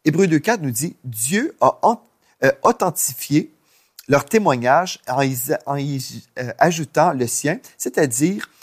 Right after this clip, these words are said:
en accomplissant toutes sortes de signes miraculeux, d'actes extraordinaires, de manifestations diverses de sa puissance et en accordant à ses témoins, selon sa propre volonté, de recevoir chacun sa juste part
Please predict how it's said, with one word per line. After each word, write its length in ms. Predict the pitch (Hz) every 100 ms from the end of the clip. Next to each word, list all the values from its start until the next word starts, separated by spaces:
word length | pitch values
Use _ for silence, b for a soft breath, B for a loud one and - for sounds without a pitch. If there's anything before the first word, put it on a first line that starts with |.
| b -
en 140 | 147
accomplissant 640 | 202 - 240 220 165 185 175
toutes 280 | - 247
sortes 420 | - - 196 - -
de 140 | 127 131
signes 360 | - 170 175
miraculeux, 640 | 147 147 156 - 131 160 b b b
d'actes 500 | 123 160 202 - - -
extraordinaires, 1160 | - 214 - - 147 143 143 123 120 131 156 180 b b b
de 160 | 127 147
manifestations 1200 | 139 170 254 240 208 175 170 - 147 - 160 156
diverses 640 | 117 123 117 127 - - b b -
de 120 | 135
sa 200 | - -
puissance 800 | - - 185 190 - 131 143 - b b -
et 100 | 139
en 120 | 139
accordant 480 | 190 - 180 170 180
à 60 |
ses 180 | 151 127
témoins, 540 | - 269 226 127 127 - b b -
selon 300 | - 160 151
sa 140 | 123
propre 280 | - 202 151
volonté, 500 | 127 113 - 151 160
de 120 | 135
recevoir 460 | 127 175 160 151 147
chacun 360 | 151 151 156
sa 200 | - 131
juste 320 | 120 165 -
part 320 | - 143 147